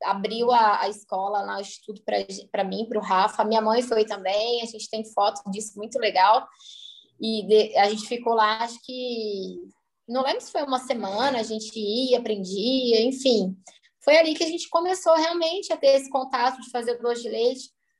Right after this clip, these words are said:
num tacho industrial, né? E conhecer realmente todo o, o, o trâmite que era a produção de doce de leite.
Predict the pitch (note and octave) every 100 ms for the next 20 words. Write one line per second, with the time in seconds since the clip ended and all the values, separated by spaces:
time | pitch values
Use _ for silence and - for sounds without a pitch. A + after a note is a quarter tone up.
0 | - A#3+ A#3+ G#3+ A#3+ B3 B3+ A#3 A3+ A3+
1 | - C#4 C4 A3 G#3 B3 A#3+ A3 A3 B3+
2 | D4 C4 A3+ _ _ _ _ - A#3 A#3+
3 | A#3+ A#3 C#4 C4+ C4+ C4 C#4 C#4+ C#4+ A#3+
4 | C#4 - _ C4+ C#4 E4 E4+ D#4 C#4+ C4+
5 | A#3+ A3+ G3+ - A3+ A3 A3 G#3+ G#3 G3+
6 | F#3+ A#3 - B3+ C#4 D4+ C#4 - - A3+
7 | A3 B3 A#3 G#3+ - A3 - A3 A3 A#3+
8 | G#3+ G#3+ A3 G#3+ G#3 G#3+ C#4+ -